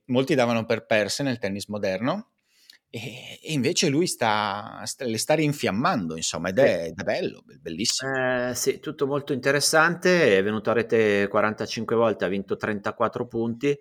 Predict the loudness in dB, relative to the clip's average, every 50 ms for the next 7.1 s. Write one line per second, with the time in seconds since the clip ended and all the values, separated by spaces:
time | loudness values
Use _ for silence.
0 | _ -20 -20 -20 -20 -20 -12 -6 -4 -2 0 0 -2 -2 -4 -4 -2 0 2 2
1 | 2 2 0 -2 -4 -4 -2 0 0 2 4 4 4 2 2 0 -2 -2 0 0
2 | -2 0 0 -2 -2 -2 -2 -2 -2 0 0 2 2 2 0 0 0 0 2 2
3 | 2 2 0 0 -2 -4 -6 -8 -12 -12 -8 -6 -6 -4 -4 -6 -6 -4 0 0
4 | 2 2 0 -2 -4 -4 -2 -2 -2 0 0 0 0 -2 -2 -6 -4 -4 -2 0
5 | 0 0 0 0 0 0 0 0 0 0 -2 0 2 2 2 2 0 -4 -8 -4
6 | -2 0 0 0 0 0 -2 -4 -8 -4 -2 0 0 2 0 0 -2 -4 -4 -6
7 | -6 -8